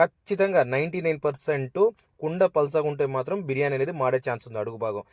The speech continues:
అందుకే ఇదొక్కటి గమనించుకోండి. దీనికోసం నేను ఒక కేజీ తీసుకున్నానండి లెగ్ పీసులు. కేజీ అంటే మనకు ఎనిమిది నుంచి తొమ్మిది వస్తాయి, అదొకటి గమనించుకోండి. మీరు మాత్రం కుండ పల్చగా ఉంటే మాత్రం చిన్న పీసులు తీసుకోండి, లేకపోతే మాడే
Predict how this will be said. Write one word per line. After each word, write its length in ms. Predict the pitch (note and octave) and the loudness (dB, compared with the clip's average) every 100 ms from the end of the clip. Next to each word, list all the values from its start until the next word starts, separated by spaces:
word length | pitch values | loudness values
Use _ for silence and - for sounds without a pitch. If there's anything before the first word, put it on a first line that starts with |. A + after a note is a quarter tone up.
| _ - B2+ | _ -8 -6
అందుకే 200 | D3 - | -4 -4
ఇదొక్కటి 260 | B2+ D3 B2 | -2 -2 -2
గమనించుకోండి. 500 | B2 A2+ - G#2+ G2 - _ _ | -2 -4 -10 -12 -12 -14 _ _
దీనికోసం 600 | A2 B2+ D3 C#3 D#3 G#3 A#3+ D3+ | -8 -4 -4 0 0 0 -4 -2
నేను 140 | C#3 D3 C#3+ | 0 0 -2
ఒక 100 | D3 - | -8 -6
కేజీ 240 | C#3+ D3+ C#3+ | -8 -6 -8
తీసుకున్నానండి 600 | C#3+ - D3+ B2 G#2+ G2+ - - B2+ | -12 -8 -6 -4 -6 -8 -14 -10 -8
లెగ్ 140 | A#2+ C3+ | -8 -10
పీసులు. 260 | - G#2+ - _ _ _ | -10 -12 -12 _ _ _
కేజీ 240 | D3+ E3 F3+ D3+ | -4 -2 0 0
అంటే 160 | D3 G3+ | 0 0
మనకు 180 | E3+ F3 | 0 -2
ఎనిమిది 200 | E3 E3+ F3+ | -4 -2 -4
నుంచి 120 | G#3 G3 | -2 -2
తొమ్మిది 220 | C#3 C3 | 2 0
వస్తాయి, 280 | A#2+ B2+ G2 _ _ - | 0 -4 -6 _ _ -6
అదొకటి 260 | B2+ C#3 B2 B2+ | 0 0 2 0
గమనించుకోండి. 600 | C#3+ D3 C#3+ C3+ G2+ G2 _ _ - D#3 | 0 -2 -4 -4 -4 -8 _ _ -8 -2
మీరు 160 | F3+ F3 | 0 2
మాత్రం 220 | F3 G3 F#3+ | 0 -2 -2
కుండ 180 | F3+ F#3+ G3 | 2 4 6
పల్చగా 260 | E3+ E3+ E3 | 4 2 0
ఉంటే 100 | D#3 D3 | 0 0
మాత్రం 180 | F3+ - | -2 -4
చిన్న 120 | D#3+ D#3 | -6 -6
పీసులు 200 | D3 C3+ | -6 -6
తీసుకోండి, 300 | C3 - A2+ G#2 B2 | -6 -4 -6 0 0
లేకపోతే 340 | C#3+ D3+ D#3 D3 | 0 0 0 2
మాడే 180 | C3 | 2